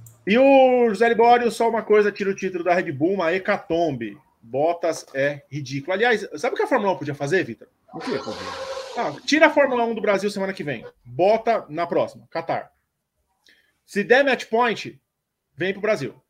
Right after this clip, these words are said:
Speaker 1: Se não der, vai para a Arábia Saudita. Deu match point, vem pro Brasil. Afinal, tem que ser aqui.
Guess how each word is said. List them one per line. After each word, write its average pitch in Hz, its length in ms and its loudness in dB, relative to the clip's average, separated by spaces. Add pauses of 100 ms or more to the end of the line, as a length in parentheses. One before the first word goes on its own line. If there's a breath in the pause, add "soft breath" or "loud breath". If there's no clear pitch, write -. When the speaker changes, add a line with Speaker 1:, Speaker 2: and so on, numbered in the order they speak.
(340)
Speaker 1:
Se - 180 -6
não 240 140 -4
der, 214 420 2
vai 180 200 -2
para 202 100 -6
a 190 40 -4
Arábia 202 160 -4
Saudita. 180 420 -8 (840)
Deu 196 240 2
match 233 200 -4
point, 208 280 -6
vem 214 80 -2
pro 196 120 -10
Brasil. 202 200 -4
Afinal, 208 260 -8
tem 233 140 -10
que 196 60 -14
ser - 100 -10
aqui. 190 320 -12